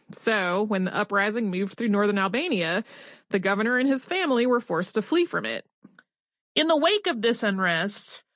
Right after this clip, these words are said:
Speaker 2: Haki Pasha was recalled to Constantinople, dismissed from his post as governor,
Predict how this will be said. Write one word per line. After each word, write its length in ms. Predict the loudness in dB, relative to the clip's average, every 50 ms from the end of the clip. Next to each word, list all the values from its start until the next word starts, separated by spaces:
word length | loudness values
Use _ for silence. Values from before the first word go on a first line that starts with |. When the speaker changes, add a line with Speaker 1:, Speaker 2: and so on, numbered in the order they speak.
| _ _ _ -6
Speaker 2:
Haki 400 | 0 0 0 0 2 -4 -4 -2
Pasha 520 | 0 0 0 2 0 0 0 0 0 0 0
was 220 | 0 0 -2 0
recalled 540 | -2 -4 -4 0 0 2 2 2 2 0 0
to 80 | -4
Constantinople, 1160 | -4 0 -2 -2 -2 -2 -2 -2 -2 -2 -2 -2 0 0 0 0 -2 -6 -8 -6 -8 -10 -14 _ _
dismissed 460 | -8 -8 -8 -4 -4 -4 -4 -4 -4
from 160 | -4 -2 -2 -2
his 160 | -2 -4 -4
post 320 | -4 -2 -2 -2 -2 -4
as 100 | -6 -2
governor, 560 | 0 0 0 0 0 0 0 0 0 -2 -2